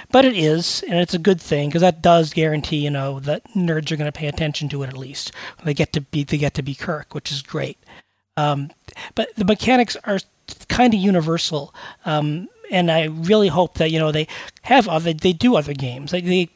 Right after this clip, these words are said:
pursue some of these same types of mechanics in other settings and try to pick up some of this other audience. This is a winning formula. And it's an easy formula to copy. Um, and somebody's gonna come along and copy it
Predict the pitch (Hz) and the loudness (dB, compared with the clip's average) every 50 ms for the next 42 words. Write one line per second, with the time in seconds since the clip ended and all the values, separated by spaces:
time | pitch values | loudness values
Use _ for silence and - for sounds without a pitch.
0 | - - - - - _ - - 196 - - - 262 254 247 220 - - 202 185 | -14 -16 -16 -16 -14 _ -2 -2 0 0 0 2 4 4 4 4 4 2 2 4
1 | 180 180 - - - 196 180 180 180 175 - - 180 185 - - 170 165 156 - | 2 2 0 0 2 2 4 4 2 0 -2 -2 0 0 0 -2 -2 -4 -4 -2
2 | - 160 160 156 160 156 - - - 330 208 170 156 151 143 147 - - - 156 | -2 0 0 0 0 -2 -4 -6 -8 -4 -4 -2 -2 -2 -2 -4 -4 -2 -2 -2
3 | 147 139 139 139 - - - - - - - - - - - 190 156 - - - | -2 -2 -4 -8 -10 -14 -16 -16 -16 -16 -14 -12 -4 2 2 2 2 2 0 -4
4 | 185 - 185 170 - - 165 160 151 - - 160 151 151 143 139 143 143 139 131 | -4 -4 -4 -6 -4 -4 -4 -4 -2 -2 -2 -2 -2 -2 -2 -4 -4 -4 -6 -8
5 | 123 - - - - 381 349 339 247 180 165 196 190 190 185 185 - - - 190 | -8 -8 -4 0 0 4 4 4 4 4 4 4 4 6 4 2 2 -2 -2 0
6 | 202 226 240 208 139 - - - - - _ - - - - - - - 185 190 | 2 4 4 4 2 -2 -6 -16 -20 -20 _ -20 -18 -18 -18 -16 -4 0 0 2
7 | 185 - 214 - - - 226 247 214 - - 262 226 - - 240 220 208 196 190 | 4 2 0 0 -2 0 2 4 6 8 8 6 6 6 6 6 6 6 6 4
8 | 175 160 156 - - - - - - - 147 131 - - - - - - - - | 4 2 0 0 -2 0 0 0 0 0 -4 -8 -10 -12 -18 -20 -20 -20 -20 -10
9 | - 160 147 143 147 170 175 170 165 - - 262 302 311 269 233 220 202 - - | -6 -4 -2 -2 -2 -2 -2 -2 -2 2 4 4 6 6 6 4 4 4 4 2
10 | 196 190 165 151 151 151 151 - - 151 147 - 143 139 151 | 2 2 4 2 2 0 -2 -2 -4 -4 -4 -4 -6 -6 -8